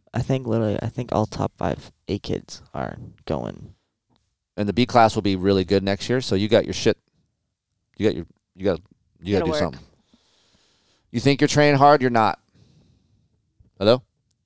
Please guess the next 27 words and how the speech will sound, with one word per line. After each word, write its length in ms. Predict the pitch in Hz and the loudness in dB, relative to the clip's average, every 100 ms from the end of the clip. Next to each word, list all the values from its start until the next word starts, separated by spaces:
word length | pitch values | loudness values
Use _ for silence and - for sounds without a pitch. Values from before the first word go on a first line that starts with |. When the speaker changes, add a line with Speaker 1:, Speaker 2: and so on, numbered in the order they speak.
| _ | _
Speaker 1:
Yes. 340 | - - - - _ _ _ _ | -14 -12 -12 -16 _ _ _ _
Speaker 2:
What 120 | 107 | 2
do 60 | 131 | 4
you 60 | |
wanna 180 | 135 123 | 4 2
do? 160 | 107 87 | 2 2
Do 800 | - _ _ _ _ _ _ 107 | -2 _ _ _ _ _ _ -2
you 40 | |
wanna 100 | 117 | 2
be 80 | 110 | 4
a 60 | |
racer 360 | 104 123 131 170 | 6 6 6 4
or 40 | |
do 60 | 147 | 4
you 60 | 123 | 4
wanna 120 | 117 | 4
be 100 | 113 | 4
a 60 | 104 | 4
rider? 380 | 92 85 71 - - | 4 2 -4 -10 -14
Speaker 1:
Racer. 440 | 110 110 - 151 156 _ - | -8 -6 -6 -12 -16 _ -6
Speaker 2:
Then 120 | 101 | 2
what 120 | 117 | 4
do 60 | 156 | 6
you 80 | |
gotta 220 | 151 143 131 | 6 6 6
do, 200 | 113 90 | 4 4
Aiden? 300 | 85 87 | 2 -2